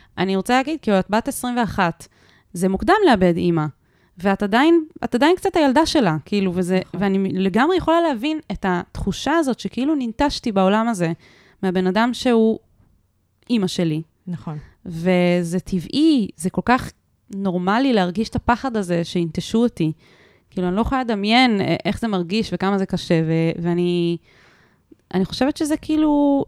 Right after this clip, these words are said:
Speaker 1: ייקח זמן, ייקח אולי אפילו הרבה זמן,
Speaker 2: נכון.
Speaker 1: עד שתוכלי להרגיש איזשהו משהו קצת יותר... אה,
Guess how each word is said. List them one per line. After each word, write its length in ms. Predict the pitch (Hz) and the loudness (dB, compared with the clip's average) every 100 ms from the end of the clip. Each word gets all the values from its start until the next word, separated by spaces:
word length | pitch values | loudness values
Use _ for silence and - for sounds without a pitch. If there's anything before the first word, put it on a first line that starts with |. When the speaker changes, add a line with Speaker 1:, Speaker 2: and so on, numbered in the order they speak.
| - | -6
Speaker 1:
ייקח 300 | 254 294 294 | -4 -2 0
זמן, 460 | 262 302 370 214 170 | 0 2 2 0 -6
ייקח 380 | 185 233 233 - - _ _ _ _ _ | -4 -4 -4 -8 -18 _ _ _ _ _
אולי 200 | 226 240 | 2 2
אפילו 220 | 277 294 302 | 2 0 0
הרבה 180 | 247 | 0
זמן, 320 | 233 202 151 151 - | 0 0 -2 -6 -12
Speaker 2:
נכון. 280 | 175 175 175 | -10 -10 -6
Speaker 1:
עד 80 | 190 | -6
שתוכלי 400 | 196 190 - 202 | -6 -4 0 0
להרגיש 400 | 190 185 190 - | 0 -2 -4 -6
איזשהו 300 | 185 - 185 | -8 -8 -6
משהו 280 | 185 190 196 | -6 -6 -10
קצת 260 | - 190 | -10 -8
יותר... 340 | 196 - 190 185 | -6 -2 -2 0
אה, 340 | 185 180 170 | 0 0 0